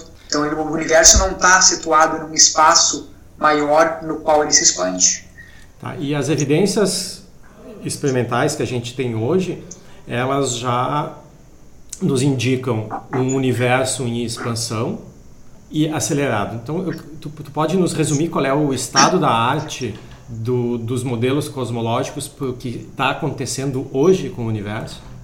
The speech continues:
Speaker 1: É, a gente sabe que o universo tá, tá se expandindo. Quando se descobriu isso, né, na,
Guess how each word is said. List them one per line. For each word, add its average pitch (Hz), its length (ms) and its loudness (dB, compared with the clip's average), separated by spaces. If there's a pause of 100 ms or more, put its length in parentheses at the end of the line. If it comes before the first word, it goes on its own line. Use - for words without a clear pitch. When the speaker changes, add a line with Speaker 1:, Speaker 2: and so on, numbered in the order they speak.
(680)
Speaker 1:
É, - 80 6
a - 120 4
gente 190 140 -4
sabe 220 320 4
que - 60 -10
o 180 60 -8
universo 156 480 -2
tá, 165 500 4 (380)
tá 156 120 6
se 214 120 0
expandindo. 220 580 0
Quando 165 160 0
se - 140 8
descobriu 175 400 4
isso, 180 260 4
né, 151 160 0
na, - 320 -4